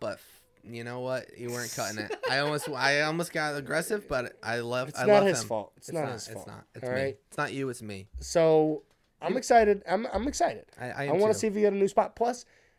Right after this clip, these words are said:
Speaker 2: having, like, a, I think it's different when it's a food spot.
Speaker 1: Agreed.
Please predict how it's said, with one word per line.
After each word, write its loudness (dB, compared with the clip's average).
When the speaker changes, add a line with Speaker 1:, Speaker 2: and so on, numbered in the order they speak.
Speaker 2:
having, 2
like, 0
a, 0
I -2
think -8
it's -6
different -2
when 2
it's -4
a -14
food -8
spot. -14
Speaker 1:
Agreed. -12